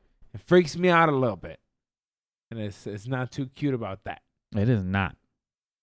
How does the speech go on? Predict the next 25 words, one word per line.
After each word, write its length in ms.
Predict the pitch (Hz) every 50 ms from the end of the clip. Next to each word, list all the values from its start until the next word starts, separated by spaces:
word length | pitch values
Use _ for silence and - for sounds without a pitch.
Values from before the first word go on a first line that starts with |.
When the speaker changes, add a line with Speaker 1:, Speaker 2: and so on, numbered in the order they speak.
| _ _ _ - - -
Speaker 2:
And 100 | 123 123
there 180 | 135 139 147 151
you 80 | 147
go, 200 | 135 143 156 175
folks. 380 | 165 - - 151 170 185 - -
That 200 | - 147 151 156
is 140 | 165 160 139 151
our 180 | 147 147 139
top 520 | - - - 143 143 151 156 - _ - -
fifteen 680 | - - 160 156 147 - - - 170 156 156 156 151
tight 300 | - 160 151 147 147 147
end 200 | 147 147 151 151 143
debate. 500 | 139 127 139 143 156 160 180 202 - - 180 - _ _ _ _ _ _ _ _ _ - - _ _ _ _ _ _ _ _ _ _ _ _ -
You 80 | 117 143
gotta 120 | 165 175
pay 160 | 170 180 180 160
early. 320 | 156 170 160 131 110 98
It's 120 | 101 -
fucking 240 | - 165 - 156 147
gross. 520 | 127 131 120 104 90 - - - - - - _ -
Speaker 1:
Straight 140 | 104 - 123
up. 260 | 131 143 147 151 151 98
Speaker 2:
Absolutely 520 | 95 - 143 139 135 135 135 135 127 120
fucking 380 | 113 - 123 117 113 110 107 104
gross. 460 | 101 98 92 87 85 85 107 - -